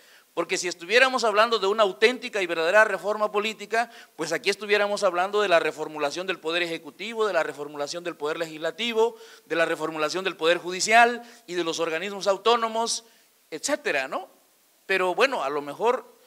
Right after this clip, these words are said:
trazamos un horizonte para avanzar hacia allá con esta cimentación que hagamos de,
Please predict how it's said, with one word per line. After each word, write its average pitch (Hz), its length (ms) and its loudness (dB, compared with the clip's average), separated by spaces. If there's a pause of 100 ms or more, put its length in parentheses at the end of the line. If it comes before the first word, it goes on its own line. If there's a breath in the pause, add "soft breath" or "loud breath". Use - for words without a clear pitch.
(140 soft breath)
trazamos 170 480 -4
un 208 60 -18
horizonte 196 420 -8
para 151 220 0
avanzar 139 400 -2
hacia 202 200 2
allá 196 300 4 (260 loud breath)
con 160 280 2
esta 214 400 4
cimentación 175 920 -2
que 214 380 2
hagamos 214 600 2 (360 loud breath)
de, 151 320 -2